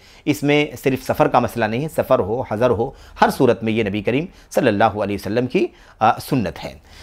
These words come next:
बहरहाल, अगर ऐसा नहीं है तो बिलाशुबह अव्वल वक्त पर नमाज को पढ़ना अफजल है, जैसा कि नबी करीम सल्लल्लाहु अलैहि वसल्लम से हज़रत अब्दुल्लाह इब्न मसूद रज़ी अल्लाह तआला अन्हु ने पूछा था, "अयुल आमाल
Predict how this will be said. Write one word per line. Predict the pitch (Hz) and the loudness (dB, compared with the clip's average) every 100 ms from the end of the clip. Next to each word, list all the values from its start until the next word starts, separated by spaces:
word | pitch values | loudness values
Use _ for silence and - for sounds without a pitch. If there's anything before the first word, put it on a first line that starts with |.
| - | 2
बहरहाल, | 214 208 95 85 - - _ _ _ - - _ - - - - | 4 6 4 -2 -14 -20 _ _ _ -20 -20 _ -20 -20 -18 0
अगर | 165 214 | 4 6
ऐसा | 233 214 208 | 6 6 6
नहीं | 202 220 | 6 6
है | 202 247 311 | 4 0 -2
तो | - | 2
बिलाशुबह | 131 131 - 165 180 - - | 4 4 4 2 2 -4 0
अव्वल | 131 120 117 | 4 4 4
वक्त | 107 135 - | 2 -2 -2
पर | 117 | -4
नमाज | 104 104 104 | -2 -4 -6
को | - | -8
पढ़ना | 92 87 131 170 - - - | -8 -6 -6 -6 -14 -14 -6
अफजल | 110 - 190 | -4 2 2
है, | 165 202 | 2 0
जैसा | 120 117 | 0 -2
कि | 107 | -4
नबी | 98 98 | -6 -4
करीम | 120 143 | -4 -4
सल्लल्लाहु | 139 101 98 123 104 | -6 -8 -2 -4 -4
अलैहि | 98 98 | -8 -4
वसल्लम | 143 156 131 | -2 0 -2
से | - 117 - - - | 0 0 -2 -12 -2
हज़रत | 127 123 | 0 0
अब्दुल्लाह | 90 113 147 | 0 0 0
इब्न | 127 110 | 0 -4
मसूद | 101 160 | -2 0
रज़ी | 113 104 | 0 -2
अल्लाह | 104 113 | 0 -2
तआला | 101 104 | -2 -4
अन्हु | 101 101 | -2 -4
ने | 95 | -4
पूछा | - 170 - 110 | 0 2 4 2
था, | 131 151 - - - | 2 0 -2 -12 0
"अयुल | 180 147 110 | 2 2 0
आमाल | - 120 110 143 123 | -2 -4 0 0 0